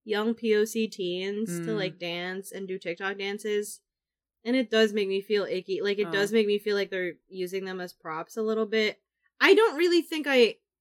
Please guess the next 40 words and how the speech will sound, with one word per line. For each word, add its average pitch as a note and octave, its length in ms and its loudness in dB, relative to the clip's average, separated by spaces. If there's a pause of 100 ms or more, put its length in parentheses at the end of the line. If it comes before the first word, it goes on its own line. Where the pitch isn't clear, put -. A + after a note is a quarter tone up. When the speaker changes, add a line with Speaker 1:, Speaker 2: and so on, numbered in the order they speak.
(320)
Speaker 1:
I'm F4+ 180 8
a G#4+ 80 10
big C#4 200 4
Ariana A3 420 6
Grande F3+ 420 2
fan, B3 260 0
so A#3+ 100 0
clearly A3 460 4
I G#3 80 0
have F#3 240 -2
some F#3 160 -6
tolerance E3 500 -8
for A3 140 -2
people A3 220 2
<laughs> - 20 2
behaving G#3+ 480 4
like B3+ 180 -4
that. F4 340 4
Speaker 2:
Oh. - 400 -2
<laughs> - 880 -18
Burn. C4+ 540 6
Speaker 1:
But, D4+ 240 6 (560)
um, D#4 440 4 (600)
but C#4+ 220 0
the D#4+ 80 2
discrepancy D#4 840 4
in F#4+ 140 4
talent B3 480 2
between, A#3+ 400 2
like, G#3+ 240 0
the A3 100 4
teen G#3+ 300 -2
extras G#3+ 640 -2
and F#3 160 -6
Addison F#3 440 -2
Rae D#3+ 340 -2
was G#3+ 180 0
just G3 200 -10
so G3 160 0
big. F#3+ 580 -2